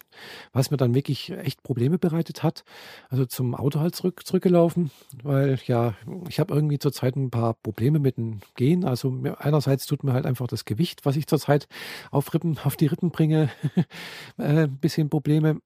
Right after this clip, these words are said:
<clears throat> Und, äh, ich hab auch ein bisschen ein anderes Problem an der Ferse irgendwas. Ich weiß nicht, ob das ein Fersensporn ist oder irgendwas mit der, äh, Achillessehne. Jedenfalls, wenn ich da auftrete,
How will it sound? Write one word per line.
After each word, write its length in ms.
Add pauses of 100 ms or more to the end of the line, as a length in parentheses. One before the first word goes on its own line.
(100)
<clears throat> 440
Und, 240
äh, 180
ich 140
hab 80
auch 80
ein 80
bisschen 240
ein 40
anderes 280
Problem 300
an 80
der 100
Ferse 340
irgendwas. 520
Ich 340
weiß 180
nicht, 80
ob 80
das 160
ein 80
Fersensporn 600
ist 160
oder 260 (540)
irgendwas 360
mit 120
der, 480
äh, 80
Achillessehne. 680
Jedenfalls, 420
wenn 80
ich 80
da 100
auftrete, 540